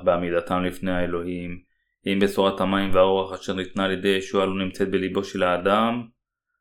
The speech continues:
שמו של האדם הזה לא יירשם בספר החיים, והוא יושלך כך לאגם של אש, אפילו שהוא היה נוצרי טוב.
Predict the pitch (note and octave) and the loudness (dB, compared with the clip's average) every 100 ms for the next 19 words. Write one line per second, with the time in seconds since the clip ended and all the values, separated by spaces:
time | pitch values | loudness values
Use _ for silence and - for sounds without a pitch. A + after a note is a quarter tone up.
0 | _ - G#2+ A2 A#2 A2 G#2 G#2+ G#2+ G2+ | _ -8 0 2 6 6 6 4 2 2
1 | A2 A2 B2 - _ - F2+ F#2 - F#2+ | 2 2 0 -6 _ 0 2 2 0 -2
2 | F#2+ F#2 - F2+ E2+ F2+ F2+ G2+ G#2+ A2+ | -4 -6 0 0 2 -2 -2 -2 -2 -4
3 | - _ _ _ _ - E2+ D#2+ - F#2 | -8 _ _ _ _ -6 -4 -4 4 4
4 | - F#2+ F2 F#2 F2+ F#2+ F2 F2+ F2 F#2 | 4 -2 0 2 2 2 -2 -4 -2 2
5 | G2+ G#2 - - _ _ _ - G2 - | 2 2 -6 -16 _ _ _ -8 -4 2
6 | A2 A2 G2+ F#2+ G#2+ G#2 - G2 F#2+ - | 4 4 4 8 12 12 12 4 -2 8
7 | G#2 - - - | 12 12 12 8